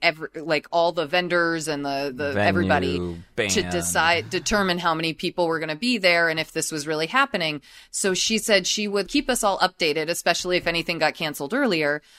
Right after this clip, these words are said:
Speaker 1: but that for the most part, her wedding at the end of July is on, and you'll find out two weeks before if for some reason it's not.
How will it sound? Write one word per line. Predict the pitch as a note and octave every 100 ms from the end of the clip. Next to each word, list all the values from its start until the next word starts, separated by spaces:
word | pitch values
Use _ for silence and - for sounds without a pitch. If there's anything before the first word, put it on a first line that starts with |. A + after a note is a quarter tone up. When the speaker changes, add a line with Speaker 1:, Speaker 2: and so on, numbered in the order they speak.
| - -
Speaker 1:
but | G3
that | F#3+
for | - F#3
the | F3
most | G#3+ B3 -
part, | F#3+ F3 - _ _
her | - C#4
wedding | B3+ G3 F3+ E3
at | D3+
the | D#3+
end | D#3+
of | D3+
July | D#3 D3 C#3+
is | C#3+ C#3 - -
on, | F#3 F3+ F3+ F3
and | E3 D#3
you'll | D3
find | - D#3+ D#3 D3
out | C#3+
two | - E3+
weeks | D#3 -
before | - D3 D#3+ D#3 D3
if | C#3
for | - C#3+
some | - B2+
reason | B2 B2 A#2+
it's | B2 -
not. | - - -